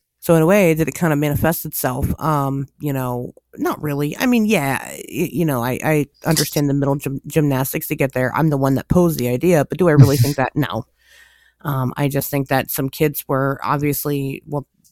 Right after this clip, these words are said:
Speaker 1: the one girl has really severe schizophrenia. So, I mean,
Speaker 2: Oh,
Speaker 1: you know. <laughs>
Speaker 2: now that detail I did not know.
Speaker 1: Oh, yeah. Oh, y-, oh,
Speaker 2: Okay.
Speaker 1: yeah. One of the,
Speaker 2: <clears throat>
Speaker 1: y-, right. So, I mean, you know, and she just kind of, the other girl just kind of followed along 'cause she was meek and wanted a friend. And,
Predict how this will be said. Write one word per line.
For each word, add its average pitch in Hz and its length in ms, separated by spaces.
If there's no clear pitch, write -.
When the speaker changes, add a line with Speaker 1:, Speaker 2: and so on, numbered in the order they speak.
Speaker 1:
the 151 220
one 165 160
girl 143 200
has 135 160
really 147 180
severe 139 240
schizophrenia. 135 720
So, 127 120
I 127 60
mean, 123 300
Speaker 2:
Oh, 117 80
Speaker 1:
you 139 60
know. - 340
<laughs> - 180
Speaker 2:
now 104 160
that 113 180
detail 98 280
I 82 80
did 78 160
not 80 220
know. 73 200
Speaker 1:
Oh, 180 80
yeah. 131 140
Oh, 160 80
y-, 127 320
oh, 160 140
Speaker 2:
Okay. 98 140
Speaker 1:
yeah. - 60
One 156 100
of 139 60
the, 139 160
Speaker 2:
<clears throat> - 100
Speaker 1:
y-, 190 140
right. 170 320
So, 220 120
I 196 100
mean, 185 300
you 196 160
know, 156 160
and 160 100
she - 180
just - 440
kind 156 180
of, 139 60
the 151 80
other 156 140
girl 147 180
just 151 160
kind 180 120
of - 60
followed 175 260
along 269 300
'cause 156 140
she 165 100
was 170 160
meek 214 420
and 147 360
wanted 151 180
a 185 40
friend. 160 500
And, 131 320